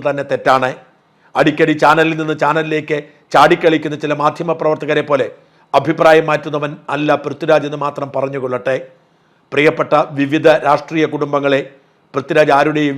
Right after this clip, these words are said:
വ്യക്തിപരമായ രാഷ്ട്രീയ നിലപാടുകൾക്ക് ഒരിക്കലും എതിരല്ല.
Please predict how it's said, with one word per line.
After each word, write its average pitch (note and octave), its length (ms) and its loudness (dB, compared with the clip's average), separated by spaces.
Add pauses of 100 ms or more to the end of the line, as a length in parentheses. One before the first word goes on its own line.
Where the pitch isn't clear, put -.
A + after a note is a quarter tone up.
(120)
വ്യക്തിപരമായ D3 600 0 (400)
രാഷ്ട്രീയ D3 480 0
നിലപാടുകൾക്ക് D3 580 -2 (100)
ഒരിക്കലും D3 400 -4 (440)
എതിരല്ല. C#3 380 0